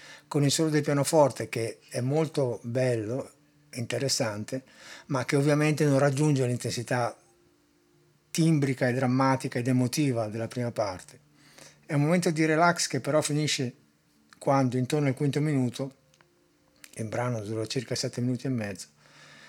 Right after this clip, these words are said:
Chet Baker esegue il tema, la melodia, con la voce, cantando anche le parole, e qui veramente, da un punto di vista emotivo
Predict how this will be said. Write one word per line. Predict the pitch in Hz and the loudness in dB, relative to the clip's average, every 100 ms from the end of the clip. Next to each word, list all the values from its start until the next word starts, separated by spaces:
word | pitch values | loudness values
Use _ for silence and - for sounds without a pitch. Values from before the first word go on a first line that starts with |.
| - | -6
Chet | - 165 165 | 0 0 4
Baker | 151 135 151 | 4 4 2
esegue | 147 139 139 135 | 4 4 4 2
il | 127 | 2
tema, | - 151 127 117 135 _ _ _ _ _ _ _ _ _ | 4 6 4 0 -6 _ _ _ _ _ _ _ _ _
la | 131 127 | -4 2
melodia, | 131 139 127 120 113 131 _ | 2 2 2 0 -2 -6 _
con | 135 | 2
la | 131 | 2
voce, | 127 117 90 120 - _ - - - - _ | 2 -2 -2 -8 -8 _ -20 -20 -20 -20 _
cantando | 147 131 143 151 147 | 0 2 2 2 4
anche | 143 139 | 2 2
le | 143 | 0
parole, | 131 143 127 113 | 2 4 4 2
e | - | -2
qui | 127 165 160 | 2 4 4
veramente, | 120 139 143 143 143 135 120 - 151 160 - _ _ _ | 2 2 4 2 2 2 -2 0 -2 -2 -12 _ _ _
da | - | -4
un | 117 | -4
punto | 151 147 131 | 0 0 0
di | 127 | -2
vista | 135 131 | -2 0
emotivo | 127 135 131 117 123 139 | -2 -2 -2 -4 -4 -8